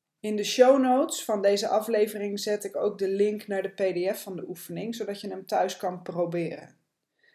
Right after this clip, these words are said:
En daar zie je ook een plaatje van, eh, de houding die ik net heb uitgelegd. Nou, mocht je ook een gratis webinar willen bijwonen over hoe je eetrust en controle over je eetgedrag krijgt,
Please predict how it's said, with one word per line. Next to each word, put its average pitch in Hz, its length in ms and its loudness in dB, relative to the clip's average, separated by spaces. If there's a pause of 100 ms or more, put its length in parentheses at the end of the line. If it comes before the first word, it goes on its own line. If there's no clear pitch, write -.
(100)
En 180 140 -8
daar 175 100 0
zie 190 160 -6
je 185 80 2
ook 196 160 -2
een 175 180 -10
plaatje 196 640 0
van, 170 500 -2 (200)
eh, 165 140 -12 (180)
de 156 80 -8
houding 170 600 -2
die 160 180 -8
ik - 100 -12
net 147 160 -8
heb 135 160 -16
uitgelegd. - 720 -18 (800)
Nou, 190 200 4
mocht 311 180 4
je 302 100 4
ook 254 120 6
een 240 80 0
gratis 247 500 0
webinar 226 520 6
willen 175 240 0
bijwonen 170 680 2
over 175 240 0
hoe 208 160 -6
je - 160 2
eetrust 214 720 0
en 294 240 0
controle 175 540 2
over 156 180 -2
je 160 100 -4
eetgedrag 247 540 -2
krijgt, 220 500 -6